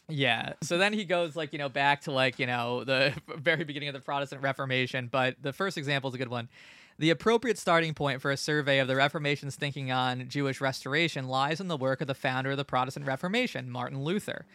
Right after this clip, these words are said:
Although twentieth century historians recognize the start of restorationism in the wake of the Reformation,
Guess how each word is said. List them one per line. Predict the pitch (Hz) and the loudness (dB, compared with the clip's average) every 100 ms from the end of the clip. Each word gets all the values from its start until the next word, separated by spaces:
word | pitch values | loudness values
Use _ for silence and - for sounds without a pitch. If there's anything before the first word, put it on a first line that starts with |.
| - - - - | -20 -20 -20 -2
Although | 160 180 180 | 4 6 6
twentieth | - 226 247 | 4 2 2
century | 233 226 196 | 0 0 0
historians | 180 202 196 170 143 | 0 0 2 2 2
recognize | 143 165 143 | 2 2 -2
the | 131 | -2
start | - 165 156 | -2 2 4
of | 147 | 4
restorationism | 139 - 139 156 202 165 143 143 | 2 0 0 -2 -2 -4 -4 -4
in | 135 | -2
the | 127 | 0
wake | 127 127 | 2 0
of | 131 | 0
the | 123 | 0
Reformation, | 123 - 127 147 196 127 123 | 0 0 0 0 0 -2 -6